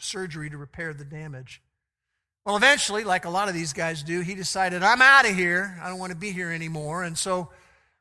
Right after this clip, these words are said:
with him being gone and some of the lessons learned, Rebecca decided to return to her walk with the Lord and began to again serve him with her whole heart.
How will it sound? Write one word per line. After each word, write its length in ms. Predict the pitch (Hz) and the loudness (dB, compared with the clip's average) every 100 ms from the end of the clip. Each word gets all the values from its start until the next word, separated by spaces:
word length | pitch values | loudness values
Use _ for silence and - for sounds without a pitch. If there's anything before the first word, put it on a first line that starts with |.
| - | -10
with 160 | 175 | -6
him 240 | 254 254 220 | -4 -4 -2
being 240 | 233 214 | -2 2
gone 680 | 208 214 196 185 190 196 208 - | 4 6 6 4 0 -4 -16 -18
and 120 | 165 | -10
some 140 | 156 208 | -8 -6
of 60 | |
the 60 | 185 | -6
lessons 460 | 185 196 196 170 | -4 -6 -6 -10
learned, 360 | 170 190 180 170 | -8 -6 -4 -6
Rebecca 360 | 165 220 233 185 | -2 -2 -2 -6
decided 540 | 170 - 196 180 160 | -8 -2 -2 -2 -10
to 100 | 180 | -12
return 500 | 170 151 - 208 202 | -14 -12 -10 -8 -10
to 80 | 160 | -10
her 100 | 160 | -12
walk 480 | 151 180 185 - - | -6 -2 -2 -6 -18
with 140 | 175 | -16
the 60 | 175 | -10
Lord 460 | 175 180 151 143 147 _ _ _ _ _ _ _ _ | -6 -6 -6 -8 -12 _ _ _ _ _ _ _ _
and 120 | 165 | -8
began 420 | 175 170 202 208 202 | -4 2 4 4 2
to 140 | 180 | -4
again 400 | 170 175 196 180 | -4 -4 -4 -4
serve 360 | - 190 190 147 | -6 -6 -8 -8
him 200 | 185 175 | -10 -10
with 140 | 156 | -10
her 260 | 151 143 127 | -10 -12 -16
whole 300 | - 202 165 | -14 -10 -10
heart. 480 | - 214 247 160 | -12 -6 -4 -4